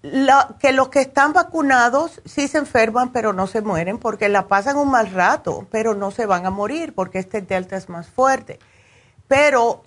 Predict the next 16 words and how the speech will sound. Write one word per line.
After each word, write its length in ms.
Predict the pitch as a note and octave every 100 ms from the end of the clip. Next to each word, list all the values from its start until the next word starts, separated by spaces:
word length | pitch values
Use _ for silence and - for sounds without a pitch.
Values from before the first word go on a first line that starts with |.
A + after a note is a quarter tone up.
| -
mientras 640 | A3+ B3+ B3 B3 A#3 A#3
menos 520 | B3 B3+ C#4 D4+ D#4 - _
personas 560 | - C#4+ - C4 B3+ C4
se 100 | C#4
estén 280 | C4+ B3 B3
vacunando, 800 | B3 B3 A#3 G#3 G3+ G#3 G#3
pues 300 | - A3+ A3+
nunca 680 | A#3 A#3+ C4+ D4 C#4+ D4 C#4
vamos 540 | A3+ A3+ A3+ A#3 A#3 -
a 180 | G#3 G#3+
tener 720 | A#3+ A3+ G#3+ G3+ G3 G3+ -
lo 260 | - G3+ F#3+
que 280 | - G3+ -
es 260 | G#3 A3 -
a 100 | G#3+
subir, 640 | G#3 B3+ A#3 C#4+ A#3+ F#3